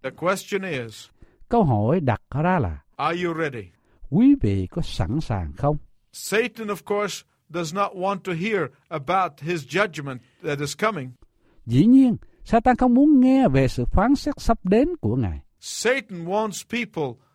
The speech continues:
Speaker 1: to forget about hell.
Speaker 2: Satan muốn người ta quên bẵng về địa ngục.
Speaker 1: But Jesus taught a great deal about the reality and the horrors of hell.
Speaker 2: Nhưng Chúa Giêsu đã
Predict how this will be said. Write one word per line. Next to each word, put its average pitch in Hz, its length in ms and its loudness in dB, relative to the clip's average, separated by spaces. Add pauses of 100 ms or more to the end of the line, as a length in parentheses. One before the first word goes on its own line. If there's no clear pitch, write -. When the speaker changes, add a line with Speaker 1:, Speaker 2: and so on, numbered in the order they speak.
(300)
Speaker 1:
to 190 60 -6
forget 180 500 -4 (140)
about 147 380 -4
hell. 165 280 -4 (440)
Speaker 2:
Satan 233 680 2
muốn 240 360 6
người 110 120 2
ta 101 80 -4 (140)
quên 202 460 2
bẵng 117 360 -2
về 101 100 -2
địa 95 120 -4
ngục. 87 180 -6 (340)
Speaker 1:
But 143 200 -6
Jesus 180 540 -4 (100)
taught 214 240 0 (220)
a 147 80 -10 (100)
great 185 280 -2 (160)
deal 220 260 -4 (300)
about 165 440 -2
the 160 100 -2
reality 170 560 -2
and 143 220 -6
the 120 60 -8 (100)
horrors 165 380 -2
of 123 120 -8
hell. 156 240 -6 (560)
Speaker 2:
Nhưng 208 380 8
Chúa 247 120 2
Giêsu 214 360 2
đã 160 80 0